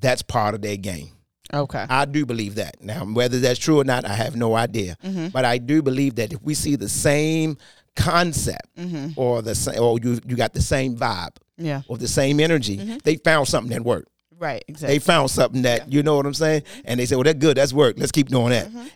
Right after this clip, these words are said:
Speaker 1: And then they just, you know, you know,
Speaker 2: Roll with
Speaker 1: they,
Speaker 2: it.
Speaker 1: they, they, they, they, they, they present that.
Speaker 2: Mm-hmm.
Speaker 1: Even if that's not them, if it's, if it's popular and if it's making them successful,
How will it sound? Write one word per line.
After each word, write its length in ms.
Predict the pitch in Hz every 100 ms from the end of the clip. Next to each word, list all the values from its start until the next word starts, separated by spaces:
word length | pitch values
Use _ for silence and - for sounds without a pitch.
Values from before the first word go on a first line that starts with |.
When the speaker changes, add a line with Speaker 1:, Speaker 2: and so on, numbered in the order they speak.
| -
Speaker 1:
And 180 | 151 151
then 140 | 156
they 140 | 160
just, 280 | 170 190 190
you 80 | 202
know, 320 | 208 202 208 -
you 160 | 196
know, 120 | 196 185 262
Speaker 2:
Roll 100 | 311
with 260 | 185 196
Speaker 1:
they, 140 | 180 185
Speaker 2:
it. 80 |
Speaker 1:
they, 160 | 180 180
they, 280 | - 180 175
they, 0 |
they, 360 | 170 175 170 -
they, 260 | 160 170
they 200 | 151 165 175
present 440 | 185 147 190 190
that. 320 | 220 196 -
Speaker 2:
Mm-hmm. 360 | 180 175 165 185
Speaker 1:
Even 200 | 202 208
if 120 | 170
that's 240 | 165 147 143
not 240 | 151 143
them, 320 | 113 170 120 - -
if 180 | 143 143
it's, 220 | - - -
if 160 | 135
it's 140 | 123 -
popular 460 | 143 139 - 156
and 120 | 156 127
if 140 | 110
it's 100 | 107
making 240 | 131 -
them 140 | 123 113
successful, 580 | - - 135 - 104